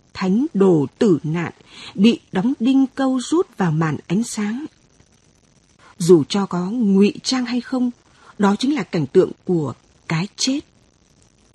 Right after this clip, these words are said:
Hedwina không biết đến điều đó, nhưng như thế là bà vừa bắt đầu vở diễn cuối cùng. Phải chăng ta phải gọi nó là vở bi kịch? Vở diễn trong đó,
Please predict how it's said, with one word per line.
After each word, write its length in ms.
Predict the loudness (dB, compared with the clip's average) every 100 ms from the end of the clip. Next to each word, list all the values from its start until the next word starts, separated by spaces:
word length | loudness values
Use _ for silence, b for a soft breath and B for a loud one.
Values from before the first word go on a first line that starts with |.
| _ _ _ _ _ _ _ _ _ -4
Hedwina 640 | -2 2 2 2 0 -2
không 220 | 0 0
biết 160 | 2 0
đến 180 | -2 0
điều 140 | -4
đó, 320 | -4 -8 -10 -18 _ _ _ b b
nhưng 180 | 8 8
như 120 | 8 2
thế 240 | -2 -4
là 140 | -4 -4
bà 320 | -2 -2 -4
vừa 200 | 2 2
bắt 260 | 2 -4 -2
đầu 300 | -2 -2 -6 -2
vở 240 | 2 2
diễn 240 | 2 0 0 -2
cuối 200 | -4 -4 0
cùng. 240 | 0 0 -10 _ b b b b
Phải 280 | -4 -4
chăng 320 | -4 -6 -8 -10 _ _ _ b b b -2
ta 140 | -2
phải 440 | -2 -4 -2 -4 -6 _
gọi 260 | -2 -2 0
nó 280 | -4 -4 -4
là 220 | -4 -4
vở 280 | 0 0 0
bi 260 | 2 2 4
kịch? 180 | 2 2 _ _ _ _ _ _ _ _ _ _ _
Vở 220 | 0 0
diễn 520 | 2 0 2 0 0 -2
trong 200 | -4 -2
đó, 320 | -2 -4 -6